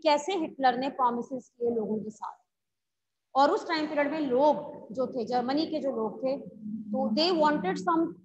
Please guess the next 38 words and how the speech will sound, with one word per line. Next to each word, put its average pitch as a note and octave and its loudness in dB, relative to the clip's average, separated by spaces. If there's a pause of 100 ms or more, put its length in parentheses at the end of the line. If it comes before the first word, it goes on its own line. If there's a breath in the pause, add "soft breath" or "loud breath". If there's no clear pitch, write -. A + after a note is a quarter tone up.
(160)
something E4+ 0
different E4 -2
government, B3 0 (400)
जो C#4+ 2
कि D#4 -2
democratic D#4 0
ना C#4+ 2
हो, C4 2
क्योंकि - -10
उनका E4+ 4
monarchy C#4+ 2
से F4 -2
भी F4+ -2
फेथ D#4 -2
उठ D#4 -6
गया E4 2
था, E4 0 (680)
डेमोक्रेटिक F#4 2
सिस्टम G4 -4
से F#4+ -4
भी F4+ -6
फेथ D#4+ -2
उठ C4 -4
गया A3+ -2
था। - -10 (680)
Now E4 6
they G4+ 0
wanted E4 -2
something F4 0
different, D4 -4 (600)
जो C#4 4
कि D#4 -4
उनको D#4 0 (160)
उस E4+ -2
society C#4 -2
से C#4+ 0
निकाल A3+ -2
सके, - -18